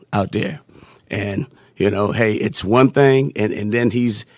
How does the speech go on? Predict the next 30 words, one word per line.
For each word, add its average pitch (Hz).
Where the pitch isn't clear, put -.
he's, 120
he 123
was 104
thinking 139
that, 110
hey, 123
you 104
know 127
what? 139
Well, 147
he 156
could 170
have 147
jumped 156
this. -
Well, 127
that -
wasn't 123
the 113
case. -
So 117
I'm 107
seeing 151
that 110
with 107
Sam. 104
And 113
sometimes 139
you 131
can -